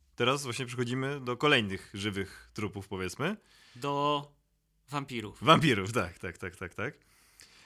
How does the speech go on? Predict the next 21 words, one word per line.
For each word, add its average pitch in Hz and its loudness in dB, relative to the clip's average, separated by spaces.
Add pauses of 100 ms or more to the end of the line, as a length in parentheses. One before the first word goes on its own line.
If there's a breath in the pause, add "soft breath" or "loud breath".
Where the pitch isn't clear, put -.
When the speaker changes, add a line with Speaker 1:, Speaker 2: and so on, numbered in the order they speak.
(100)
Speaker 1:
No 190 0
i 247 0
też 185 2
właśnie, 143 4
no, 123 2
one 120 0
są 120 0
opisywane 107 0
jako 98 0
martwe 107 2
zwłoki, 101 -2
które 98 0
się 92 -8
wciąż 92 -10
poruszają 95 -2 (400 loud breath)
i 95 -6
według 101 -2
różnych, 101 -4 (520)
e, 90 -4
tam 92 -6
legend, 95 -4